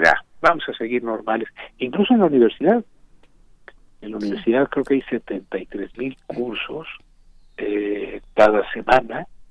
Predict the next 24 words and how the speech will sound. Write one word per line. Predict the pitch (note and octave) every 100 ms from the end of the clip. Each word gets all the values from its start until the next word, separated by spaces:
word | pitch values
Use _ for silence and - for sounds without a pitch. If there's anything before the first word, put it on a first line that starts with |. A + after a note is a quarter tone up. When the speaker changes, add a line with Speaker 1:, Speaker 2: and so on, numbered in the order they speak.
| - - _ _ _ -
Speaker 1:
y | A2 G#2+
a |
lo | F#2+ F#2+
mejor | - C3 -
se |
están | A2 - A#2 A#2
dando | A2+ A2+ G#2+
once | G2+ - G2
mil, | G#2+ A2 D3+ E3 - - - - - - - - - -
y | G2+ G2
probablemente, | - F#2 G2+ B2 A#2+ A#2 - B2+
eh, | B2 B2 - A2 G#2+ F#2 F#2+ -
eh, | - G2
las | F#2 -
prepas | - A#2+ A#2 -
tienen | A#2+ A#2
un | A2+
poco | A#2 -
más | G#2+
de | -
experiencia | G#2 G#2+ G2+ G2+ A2+
que | G2+
en | F#2+
las | G2 G#2